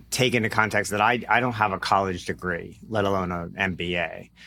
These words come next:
So accounting and finance and P and Ls and those types of things, not really my strong, was not my strong suit. And so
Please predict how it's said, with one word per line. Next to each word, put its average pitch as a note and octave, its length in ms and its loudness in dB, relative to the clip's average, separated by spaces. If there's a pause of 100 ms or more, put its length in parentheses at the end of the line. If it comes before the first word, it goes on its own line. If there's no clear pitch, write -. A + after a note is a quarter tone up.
(160)
So G2 380 0
accounting A#2+ 680 2
and F#2+ 100 -6
finance A2 680 2
and F#2+ 140 -6
P B2 160 2
and A#2 100 2
Ls G2+ 360 2
and F#2+ 80 0
those G2+ 160 0
types F#2 180 -2
of F#2+ 100 -8
things, F2+ 480 -6
not A2 300 0
really G2+ 480 0 (100)
my G#2 180 0
strong, F#2+ 380 -2
was A#2 220 2
not A2 240 2
my F#2+ 160 0
strong F2+ 380 -6
suit. A#2+ 400 0 (360)
And G#2+ 220 0
so G#2 480 -2